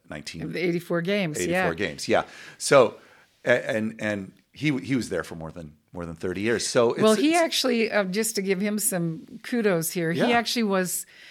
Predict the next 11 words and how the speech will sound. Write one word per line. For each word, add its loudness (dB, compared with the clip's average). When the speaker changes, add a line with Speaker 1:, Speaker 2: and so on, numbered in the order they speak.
Speaker 2:
hired, 4
um, 2
and -2
he 0
helped -4
create 2
the -4
collection -4
and 2
was 2
involved 0